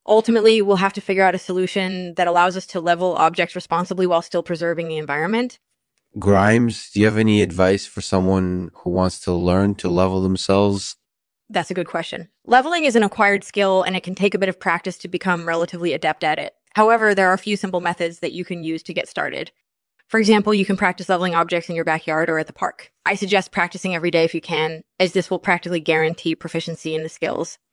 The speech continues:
Speaker 2: Grimes, do you always use the same leveler? Have there been any developments in the field of levelers lately?
Speaker 1: Yeah, there have been a few developments.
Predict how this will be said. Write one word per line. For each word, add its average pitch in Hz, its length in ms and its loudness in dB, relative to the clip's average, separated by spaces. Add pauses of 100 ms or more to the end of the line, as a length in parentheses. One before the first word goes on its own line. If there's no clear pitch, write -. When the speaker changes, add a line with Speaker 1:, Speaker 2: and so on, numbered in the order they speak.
(460)
Speaker 2:
Grimes, 95 640 2
do 92 100 -2
you 95 80 6
always 98 320 4
use 98 140 2
the 90 80 -2
same 92 280 0
leveler? 87 600 0 (160)
Have 87 180 0
there 90 100 2
been 87 160 2
any 90 220 2
developments 87 680 0
in - 60 -6
the 85 60 -2
field 87 280 0
of 85 120 0
levelers 87 640 2
lately? 92 500 2 (720)
Speaker 1:
Yeah, 208 200 2
there 180 120 -2
have 190 180 0
been 190 120 -4
a 175 40 -4
few 185 180 -6
developments. 160 720 -4